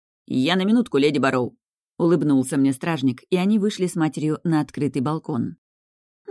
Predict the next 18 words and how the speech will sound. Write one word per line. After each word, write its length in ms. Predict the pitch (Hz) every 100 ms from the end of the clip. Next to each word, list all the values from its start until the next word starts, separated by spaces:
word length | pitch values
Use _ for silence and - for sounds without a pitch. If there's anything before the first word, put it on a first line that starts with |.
| 392
«Добрый 320 | 381 359 359
вечер, 460 | 269 226 - 240 233
леди 260 | 233 220
Барроу». 500 | 226 226 226 214 269 _ _ _ _ _ _
Как 220 | - 277
только 280 | - 262 254
скрылся 440 | 214 - 170 139 135
мой 160 | 143
компаньон 600 | 135 147 143 151 139 127
со 120 | 120 139
своей 300 | 147 135 131
матушкой, 560 | 147 - - 240 262 _
раздалось 560 | - 202 165 165 131 127
позади. 500 | 160 165 185 120 - _ _
Неприятный, 680 | 208 208 196 233 254 127 131 -
чрезмерно 580 | 175 185 196 196 190
звонкий 460 | 170 175 180 131 143
голос, 380 | 123 208 170